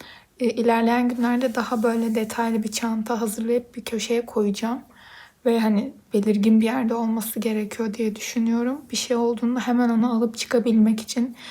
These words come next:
içerisine işte su, kapalı paketli ürünler, yiyecek falan böyle önemli bilgilerinizi taşıyan şeyler. İşte ben pasaportumu falan <laughs> koymuştum. Cüzdanımı falan almıştım.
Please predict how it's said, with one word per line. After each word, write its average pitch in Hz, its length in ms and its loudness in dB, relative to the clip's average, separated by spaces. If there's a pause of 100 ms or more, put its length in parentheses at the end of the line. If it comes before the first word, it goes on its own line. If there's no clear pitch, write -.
(200)
içerisine 247 640 0 (540)
işte - 300 -2
su, 226 580 -4 (480)
kapalı 226 480 -4
paketli 220 460 -6
ürünler, 220 520 0
yiyecek 214 720 -2
falan 214 440 0
böyle 220 400 -4
önemli 233 640 0 (520)
bilgilerinizi 214 600 0
taşıyan 220 440 -2
şeyler. 233 680 -4 (280)
İşte - 280 -2
ben 220 120 -2
pasaportumu 226 680 -4
falan 240 260 2 (140)
<laughs> - 160 -20
koymuştum. 262 600 2 (920)
Cüzdanımı 220 440 2
falan 220 300 0
almıştım. 247 720 -4